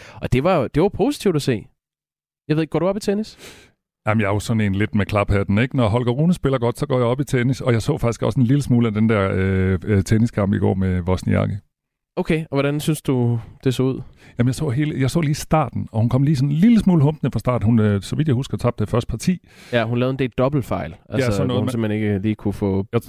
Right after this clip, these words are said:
Speaker 2: tror, hun skulle spille sig varm. Jeg så ikke, øh, jeg så ikke kampen færdig, fordi jeg skulle noget andet. Men jeg er sådan lidt en, en rolig gan, når det kommer til tennis. Jeg følger ikke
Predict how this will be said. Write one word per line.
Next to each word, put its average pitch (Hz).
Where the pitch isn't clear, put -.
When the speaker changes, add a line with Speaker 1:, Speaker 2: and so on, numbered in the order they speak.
Speaker 2:
tror, 175
hun 170
skulle -
spille 120
sig 113
varm. 110
Jeg 110
så 127
ikke, 117
øh, 95
jeg 92
så 107
ikke -
kampen 95
færdig, 95
fordi 101
jeg 98
skulle 101
noget 101
andet. 101
Men 113
jeg 147
er 143
sådan 139
lidt 135
en, 110
en 110
rolig 127
gan, 101
når 104
det 92
kommer 104
til 90
tennis. 101
Jeg 104
følger 107
ikke 123